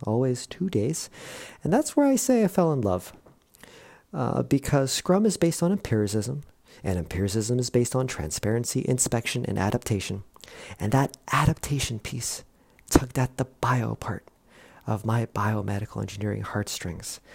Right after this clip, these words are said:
specifically the fact that you could have a retrospective with a piece of Kaizen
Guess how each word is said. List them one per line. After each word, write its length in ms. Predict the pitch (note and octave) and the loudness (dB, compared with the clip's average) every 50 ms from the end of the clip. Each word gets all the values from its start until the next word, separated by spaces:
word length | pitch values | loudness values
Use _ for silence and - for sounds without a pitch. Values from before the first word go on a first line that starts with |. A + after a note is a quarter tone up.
| - - - - - | -20 -20 -20 -14 -6
specifically 1000 | - - - - - C3+ - - - - E3 - D#3 C3+ - - A2+ G2+ G#2 - _ - - - - - - - - _ | -2 -2 -2 -2 -2 -2 0 2 2 2 4 2 2 0 0 -2 -4 -6 -6 -8 _ -20 -20 -20 -20 -20 -20 -20 -12 _
the 80 | B2+ | -10
fact 280 | - - D3 C3+ B2+ - | 0 2 2 2 2 0
that 100 | B2+ A2+ | -4 -4
you 80 | A#2+ A#2 | -2 -2
could 100 | - A#2 | 0 0
have 240 | G#2+ G#2+ A#2+ A2+ - | 0 0 0 2 0
a 60 | G#2+ | 0
retrospective 920 | A2 A#2+ B2 - - - - - - - D3+ - - - C#3 B2+ - - _ _ _ _ _ _ - - - - _ _ | 0 0 -2 -2 -2 -6 -6 -6 -2 -2 -2 -2 0 -4 -4 -4 -6 -14 _ _ _ _ _ _ -20 -20 -20 -20 _ _
with 160 | - B2 - | -2 0 0
a 60 | A#2 G#2+ | 0 -2
piece 300 | - - A#2+ A2 - - | -2 -4 -4 -2 -2 -2
of 140 | - - | -4 -6
Kaizen 480 | - - D3+ C#3 C3 B2 B2 B2 B2 | -4 0 0 0 2 0 -2 -4 -4